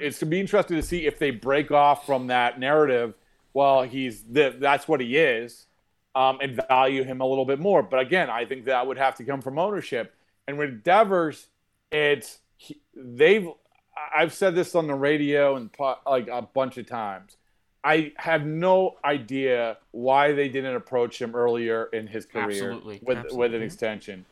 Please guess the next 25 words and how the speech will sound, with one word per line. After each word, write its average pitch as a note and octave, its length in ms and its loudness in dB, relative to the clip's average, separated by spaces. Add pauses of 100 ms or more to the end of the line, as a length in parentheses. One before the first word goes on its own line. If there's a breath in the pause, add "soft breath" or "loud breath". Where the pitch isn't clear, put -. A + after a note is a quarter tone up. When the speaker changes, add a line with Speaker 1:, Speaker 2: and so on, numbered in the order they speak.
(260)
Speaker 1:
Like, C3 200 -4
I D3 180 6
don't, D3 240 2 (100)
it C3 180 0
baffles C3 540 2
me. F#2+ 280 -12 (380)
And D3 100 2
I D3 120 4
know E3 240 6
they F3+ 140 6
did D#3 200 4
at D3+ 140 0
the C#3+ 140 0
end C#3 100 -2
of C3 80 -6
spring C3 240 -6
training, A#2+ 480 -2 (320)
but C#3 120 6
on C3+ 140 6
March E3 460 4
twenty-third, C3 920 0 (300)
when C#3 140 0
I D3+ 140 6
asked D3 440 4
him, A2 320 -4